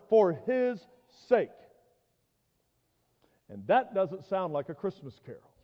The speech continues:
But that's where the Christmas carol comes from. Matthew, fast forward, four gospel writers in the New Testament, Matthew, Mark, Luke, John.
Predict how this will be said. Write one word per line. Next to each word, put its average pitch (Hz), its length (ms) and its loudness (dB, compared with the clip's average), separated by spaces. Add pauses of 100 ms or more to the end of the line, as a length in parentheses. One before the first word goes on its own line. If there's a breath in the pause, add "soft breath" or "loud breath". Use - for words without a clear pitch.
(1120)
But 139 100 -14
that's 185 220 -8
where 175 120 -2
the 147 80 -6
Christmas - 500 -10
carol 139 240 0
comes 269 300 -10
from. - 260 -20 (1080)
Matthew, 208 640 2 (340)
fast 165 280 2
forward, 185 340 0 (840)
four 240 200 6
gospel 226 360 4
writers 208 360 2
in 202 80 -6
the 208 40 -4
New 226 160 -2
Testament, 190 560 0
Matthew, 233 380 -2
Mark, 226 360 0
Luke, 196 300 0
John. 208 400 4